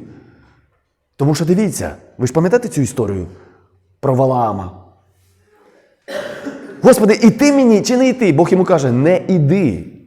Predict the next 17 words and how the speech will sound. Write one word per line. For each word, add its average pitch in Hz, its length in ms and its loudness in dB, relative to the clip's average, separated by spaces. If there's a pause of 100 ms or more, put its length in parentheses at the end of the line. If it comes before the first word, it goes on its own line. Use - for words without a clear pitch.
(140)
не 156 260 2
іди». 160 680 -2 (2000)
Ну, 190 200 6
не 214 140 8
устраював 202 880 4
Валаама 185 520 2
т-, - 280 -18
такий 160 260 -2
ответ. 92 380 -8 (580)
Розумієте? 139 420 -8 (1160)
Ну, 190 120 -4
вдруг, 175 380 0
якщо 127 220 -2
завтра 110 280 -6
попрошу, 143 360 -8
вдруг 151 300 -4
я 95 220 -4